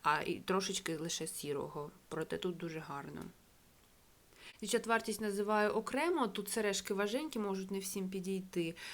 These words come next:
Каблучка тисячу п'ятсот тридцять п'ять гривень, сорок два долари. І сережки дві тисячі п'ятсот дев'яносто гривень, сімдесят один долар.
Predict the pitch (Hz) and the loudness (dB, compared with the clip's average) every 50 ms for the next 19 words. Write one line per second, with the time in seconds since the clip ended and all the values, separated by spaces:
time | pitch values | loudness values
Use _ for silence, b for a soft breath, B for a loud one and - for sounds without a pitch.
0 | B B - 196 190 - 220 214 226 233 208 - - 202 202 220 208 - 208 - | B B -8 -4 0 2 2 4 4 2 2 2 2 2 2 2 0 0 0 -2
1 | 202 190 196 202 190 - - 202 190 - 196 190 190 190 190 190 190 - 208 202 | 0 2 2 2 2 2 2 0 2 2 2 2 2 2 -2 -4 -2 0 0 0
2 | 202 190 214 254 294 320 320 294 269 - 220 220 226 220 196 180 185 196 190 170 | 2 2 0 0 0 0 0 0 0 2 4 4 4 4 2 2 2 2 2 4
3 | 170 160 156 156 160 160 170 - - 190 190 185 208 208 226 302 330 - - - | 2 2 2 0 0 0 -2 -2 -2 -4 -2 -2 0 0 0 0 0 0 0 2
4 | 233 190 202 208 - 208 - - - - 190 190 196 190 190 190 - 185 170 165 | 2 2 2 2 0 -2 -4 -4 -4 -4 -2 0 2 2 2 2 -2 -2 -2 -2
5 | 170 160 170 175 180 170 175 185 - - 214 190 220 247 277 294 302 294 269 - | -2 -2 0 0 0 0 -2 -2 -2 -2 0 2 2 2 0 0 -2 -4 -2 0
6 | 214 190 185 180 180 - 196 226 214 - 175 160 165 160 156 156 151 147 147 147 | 0 0 0 0 -2 -2 -2 -2 -2 -2 -4 -4 -4 -4 -4 -4 -6 -6 -6 -6
7 | 147 - | -8 -10